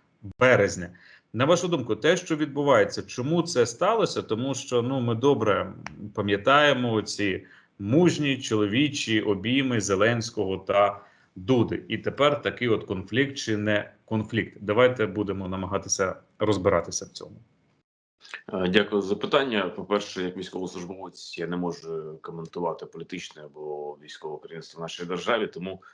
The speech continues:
Speaker 2: на цьому могли б зупинитися. Проте, як історик, хотів би зауважити, що насправді існують певні паралелі з цими блокуваннями. І, наприклад, ми їх не бачили, коли Польща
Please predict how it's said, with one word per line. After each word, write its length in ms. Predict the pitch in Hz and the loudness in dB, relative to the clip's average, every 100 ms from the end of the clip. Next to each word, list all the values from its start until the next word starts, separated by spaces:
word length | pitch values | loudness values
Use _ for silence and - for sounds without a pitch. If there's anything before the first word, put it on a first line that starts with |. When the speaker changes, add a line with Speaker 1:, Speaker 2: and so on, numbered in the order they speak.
| _ | _
Speaker 2:
на 80 | 87 | -14
цьому 220 | - 104 | -4 -2
могли 200 | 87 87 | -2 -4
б 140 | 92 85 | -6 -8
зупинитися. 680 | 82 - 80 69 - - - _ _ _ _ | -10 -8 -10 -12 -16 -16 -16 _ _ _ _
Проте, 540 | 90 85 95 90 85 - | -16 -6 -2 -2 -2 -6
як 260 | 82 87 - | -6 -6 -6
історик, 380 | - 131 131 98 | -4 0 0 -2
хотів 260 | - 98 | -4 -4
би 120 | 85 | -2
зауважити, 560 | 82 85 92 104 87 85 | -4 0 0 -2 -8 -12
що 460 | - - 90 85 85 _ _ _ _ | -12 -6 -2 -2 -6 _ _ _ _
насправді 580 | 87 85 - 113 101 92 | -10 -10 0 0 0 -4
існують 420 | 85 - 92 87 | -6 -6 -8 -2
певні 300 | 98 87 85 | 0 0 -2
паралелі 640 | - 90 101 107 76 64 - _ _ _ _ - | -4 -2 2 0 0 -8 -12 _ _ _ _ -16
з 360 | - 80 78 82 | -14 -10 -6 -6
цими 260 | - 87 80 | -4 -6 -4
блокуваннями. 760 | 80 - 82 85 98 131 135 131 _ _ _ _ - | -6 -2 0 0 0 0 -2 -6 _ _ _ _ -2
І, 160 | 92 | 2
наприклад, 560 | 92 92 101 - 90 - | 2 4 0 2 -2 0
ми 140 | 101 98 | 2 2
їх 340 | 90 92 - | 0 -2 -4
не 100 | 82 | -4
бачили, 540 | 76 95 98 92 82 | 2 2 2 -4 -4
коли 580 | 78 80 80 90 90 82 _ _ _ _ _ _ | -4 -4 0 0 0 -2 _ _ _ _ _ _
Польща 460 | - 82 76 - | 0 0 -2 -6